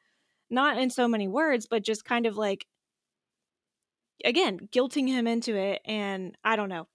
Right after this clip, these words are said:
but anyway, the moral of the story is, thankfully, it, it stops Ben, and yeah, he's, like,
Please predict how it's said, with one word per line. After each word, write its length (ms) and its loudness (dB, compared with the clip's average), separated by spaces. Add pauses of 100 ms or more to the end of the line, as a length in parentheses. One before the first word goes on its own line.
but 240 -4 (680)
anyway, 400 -4
the 120 -4
moral 320 2
of 80 -2
the 80 0
story 500 -2
is, 200 -8
thankfully, 760 -4
it, 320 -4
it 180 -4
stops 500 -4
Ben, 400 -2
and 280 -6
yeah, 280 -2
he's, 300 -8
like, 240 -6